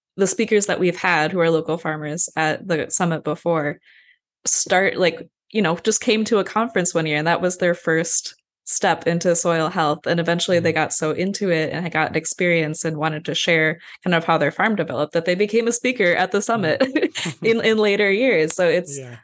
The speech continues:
Speaker 1: you can build relationships with other people, um, and the, the knowledge can continue. You can keep talking to, um, our staff, consultants, y-, other farmers that you met at the event, and keep growing. So you don't have
Speaker 2: Yeah.
Speaker 1: to worry about,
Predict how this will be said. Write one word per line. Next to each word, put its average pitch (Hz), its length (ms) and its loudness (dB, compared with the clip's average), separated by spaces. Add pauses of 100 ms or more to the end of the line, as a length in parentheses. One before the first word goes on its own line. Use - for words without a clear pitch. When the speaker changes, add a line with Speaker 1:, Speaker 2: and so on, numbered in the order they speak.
Speaker 1:
you - 100 -4
can 196 140 0
build 233 180 2
relationships 202 720 0
with 185 100 0
other 170 240 2
people, 165 680 0
um, 143 300 -2
and 165 160 0
the, 160 280 2 (120)
the 170 100 2
knowledge 165 720 0 (240)
can 170 180 -4
continue. 160 640 -2
You 147 120 -2
can 170 180 -8
keep - 220 -4
talking 151 540 -2
to, 151 420 -2 (340)
um, 139 320 -2
our 117 140 2
staff, 151 600 2 (160)
consultants, 151 920 0 (100)
y-, 151 140 -2 (180)
other 165 220 4
farmers 156 380 -2
that 175 100 -2
you 160 100 0
met 156 300 -2
at 170 120 -2
the 151 100 0
event, 151 260 0
and 160 140 -2
keep 151 180 -4
growing. 147 460 0
So - 100 2
you 147 80 0
don't 147 160 -2
have 151 160 -6
Speaker 2:
Yeah. - 140 -2
Speaker 1:
to 143 120 -2
worry 143 320 0
about, 143 460 -2